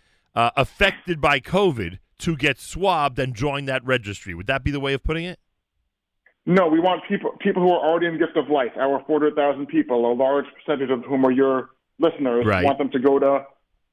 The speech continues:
Speaker 2: join our study, just go to gift of life dot org slash covid study,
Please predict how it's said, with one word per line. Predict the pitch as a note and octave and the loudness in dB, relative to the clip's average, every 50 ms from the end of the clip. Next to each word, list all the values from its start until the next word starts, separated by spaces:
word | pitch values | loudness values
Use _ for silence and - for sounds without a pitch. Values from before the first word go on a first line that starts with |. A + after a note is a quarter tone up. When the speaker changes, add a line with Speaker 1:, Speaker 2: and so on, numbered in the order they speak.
| _ _ - | _ _ -6
Speaker 2:
join | - D#3 D3+ | -4 0 2
our | D3+ D3+ - | 2 0 0
study, | - F3 E3+ D#3 C#3+ C#3 | 0 0 0 2 0 -2
just | C3+ - | -2 0
go | - D3 | 0 2
to | C#3 C3+ | 2 0
gift | A#2+ - D3+ D3+ D3+ - | -2 0 -2 -2 0 0
of | D3+ B2 B2 | -2 0 0
life | C#3+ C#3+ C#3+ C3+ - - | 0 0 0 0 -2 -2
dot | D3 C3+ C#3 - - | 0 0 0 0 0
org | C#3 C#3 C3+ C3 B2+ B2 - - _ - | 0 0 0 0 -2 -6 -12 -16 _ -2
slash | C#3 C#3+ C3+ C3+ C3+ - - - - - - - | -2 0 0 0 -2 -4 -6 -10 -12 -12 -8 0
covid | - D#3+ D#3 D3+ D3+ C3+ - - | 2 2 2 2 0 -4 -4 -4
study, | - B2+ A2+ G#2+ G#2+ A#2 A#2+ A#2+ | -2 -2 -2 -2 -2 -4 -6 -8